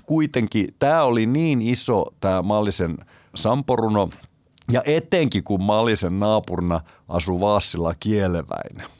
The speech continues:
jota Lönnrot sit souti samana iltana vielä jututtaa. Ja tää Kieleväinen oli muistisairas äijä, joka kuitenkin horisi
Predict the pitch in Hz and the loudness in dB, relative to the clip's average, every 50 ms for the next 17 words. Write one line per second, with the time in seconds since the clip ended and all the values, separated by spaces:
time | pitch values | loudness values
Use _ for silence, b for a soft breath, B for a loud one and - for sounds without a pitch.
0 | B B - - 92 95 92 - 95 95 95 104 107 107 101 98 87 80 - - | B B -10 -6 -4 -4 -2 0 0 0 2 2 2 0 0 -2 -4 -4 -8 -12
1 | - - - 101 98 98 - 104 - - 104 104 107 104 90 85 80 82 92 98 | -8 -2 0 0 0 0 0 -2 0 0 2 2 2 2 0 0 0 0 0 -2
2 | 95 - 90 82 78 78 80 82 82 80 82 87 98 113 - 143 131 - _ - | -2 -2 -4 -4 -4 -4 -4 -2 -2 -2 -2 -2 -4 -4 -4 -4 -6 -4 _ 0
3 | 110 101 95 - B B B B B B 82 98 92 - - 135 156 160 165 156 | 0 2 0 0 B B B B B B -2 -2 -2 0 0 0 2 2 2 2
4 | 127 110 98 92 90 92 92 95 98 117 135 143 143 143 - 90 92 85 78 80 | 2 2 2 2 2 0 0 0 0 2 2 0 0 -2 -4 -4 -2 -2 0 0
5 | 85 - - - 104 110 107 101 95 90 - B B B B - 78 98 85 - | 0 -2 -2 0 0 2 2 2 0 0 -2 B B B B -4 -2 -2 -2 -2
6 | 117 127 127 104 110 98 101 - - - - 143 147 165 160 151 151 127 104 - | -2 -2 -2 -2 -4 -4 -6 -8 -8 -4 -2 0 0 0 0 0 0 0 0 -2
7 | 95 90 80 | -2 -4 -4